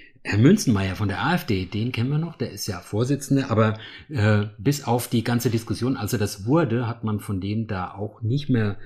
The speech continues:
so wahnsinnig, ähm, viel gehört. Und das wundert schon, gerade weil wir ja jetzt ja auch seit einem Jahr doch sehr heftig auch um Tourismus, um Reise, um Beherbergungsverbot, um Grenzöffnung oder sonst was, äh,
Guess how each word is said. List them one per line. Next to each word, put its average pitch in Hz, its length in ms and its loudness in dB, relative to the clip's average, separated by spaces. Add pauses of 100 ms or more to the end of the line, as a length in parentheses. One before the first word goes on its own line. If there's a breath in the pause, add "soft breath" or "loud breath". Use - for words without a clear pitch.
(340 loud breath)
so 101 180 -2
wahnsinnig, 110 800 0 (420 soft breath)
ähm, 101 380 4 (240 soft breath)
viel 123 240 2
gehört. 117 240 4
Und 107 60 4
das 107 180 0
wundert 147 320 4
schon, 147 500 0 (840 soft breath)
gerade 135 680 2
weil 117 420 2
wir 131 140 6
ja 117 140 4
jetzt 113 320 2
ja 107 180 0
auch 104 160 -8
seit 104 240 -4
einem 113 300 0
Jahr 104 200 0
doch 101 200 -8
sehr 92 200 -8
heftig 98 380 -8
auch - 260 -12
um 95 280 -2
Tourismus, 117 680 0
um 95 260 -6
Reise, 110 540 -2
um 107 380 0
Beherbergungsverbot, 107 1200 -2
um 107 280 0 (260 loud breath)
Grenzöffnung 131 720 2
oder 104 180 4
sonst 110 340 2
was, 98 340 -4 (340 loud breath)
äh, 98 340 4